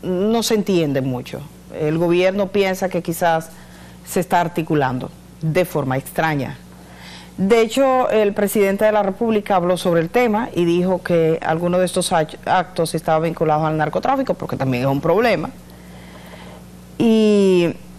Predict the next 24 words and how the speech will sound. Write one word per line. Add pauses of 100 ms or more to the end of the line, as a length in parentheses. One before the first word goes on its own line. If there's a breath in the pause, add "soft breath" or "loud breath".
(120)
y
bueno,
eso
lo
hizo
después
de
anunciar (120)
una
serie
de
medidas (320)
que
básicamente
recurren
al
mecanismo
más
a
mano
que
tiene
el
Estado.